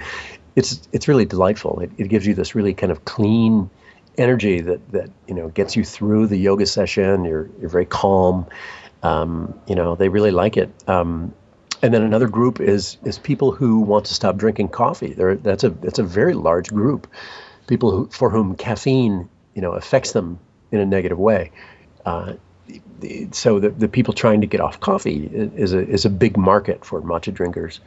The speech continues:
Um, uh, another one is the, the, the martial arts community. You know, people who practice, like, karate, uh, you know,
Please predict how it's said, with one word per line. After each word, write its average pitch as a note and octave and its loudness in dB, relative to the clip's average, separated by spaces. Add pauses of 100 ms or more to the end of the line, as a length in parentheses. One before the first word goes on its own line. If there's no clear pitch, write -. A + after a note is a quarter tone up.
(460)
Um, F2+ -2 (580)
uh, G#2 2
another A#2+ 0
one A2+ 0
is F#2+ -2
the, E2+ -8
the, E2+ -6
the - -6
martial G2+ 2
arts D#3 2
community. E2 -2
You - -10
know, F2+ -2
people G#2 -2
who F2+ -4
practice, - -2
like, D#2 -2
karate, F2+ 0 (440)
uh, D#2+ -8 (220)
you - -2
know, F2 -8